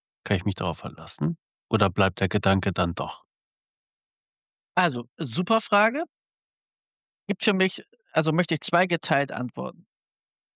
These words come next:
Speaker 2: Wenn ich mich auf die Kanzlei beziehe, ist klar, wenn ich abdelegiere, dann muss ich dieser Person vertrauen können. Und wenn ich das nicht kann, sollte ich mich fragen, ob diese Person bei mir arbeiten darf.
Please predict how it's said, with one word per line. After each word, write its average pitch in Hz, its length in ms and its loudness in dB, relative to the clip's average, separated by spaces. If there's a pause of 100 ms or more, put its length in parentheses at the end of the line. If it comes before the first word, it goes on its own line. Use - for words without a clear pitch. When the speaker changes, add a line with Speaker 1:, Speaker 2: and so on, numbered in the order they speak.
(1200)
Speaker 2:
Wenn 175 200 2
ich 226 180 -2
mich 202 240 -6
auf 170 120 2
die 151 120 -8
Kanzlei 170 480 2
beziehe, 151 420 -2
ist - 260 -8
klar, 156 300 4
wenn 160 120 2
ich - 180 -4
abdelegiere, 139 1000 -2 (800)
dann 151 280 2 (100)
muss 165 260 0
ich 170 100 -8
dieser 160 280 2
Person 151 680 0 (100)
vertrauen 156 540 2
können. 208 320 0 (360)
Und 147 100 -2
wenn 151 80 4
ich - 60 -4
das 139 180 0
nicht 160 240 -2
kann, 165 260 2 (120)
sollte 151 160 0
ich - 100 -10
mich 135 120 -4
fragen, 139 280 0
ob 131 80 -10
diese 135 200 -2
Person 123 280 -2
bei 117 140 2
mir 113 140 0
arbeiten 107 320 -2
darf. - 280 -10